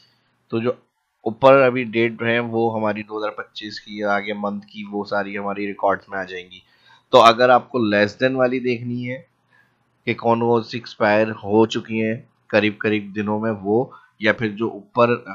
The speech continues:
हम देखना चाह रहे हैं रिकॉर्ड्स में हमें बाकी अभी हमारे पास वो डेट भी आप इस तरह चेक कर सकते हैं।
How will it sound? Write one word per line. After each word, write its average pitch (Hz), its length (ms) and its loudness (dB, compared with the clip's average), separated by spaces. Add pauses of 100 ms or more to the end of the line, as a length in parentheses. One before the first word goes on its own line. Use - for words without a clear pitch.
हम 110 200 -4
देखना 110 380 -4
चाह 107 220 -2
रहे 110 140 -6
हैं 113 140 -10 (240)
रिकॉर्ड्स 104 480 0
में 110 100 -4
हमें 104 340 -2
बाकी 104 360 -2
अभी 104 180 -6
हमारे 104 280 -4 (100)
पास 110 300 -2 (220)
वो 110 140 4
डेट 101 300 -4
भी 104 80 -8
आप 101 140 -6
इस 101 80 -18
तरह 104 200 -4
चेक 104 280 -8
कर 101 120 -6
सकते - 300 -10
हैं। 127 160 -8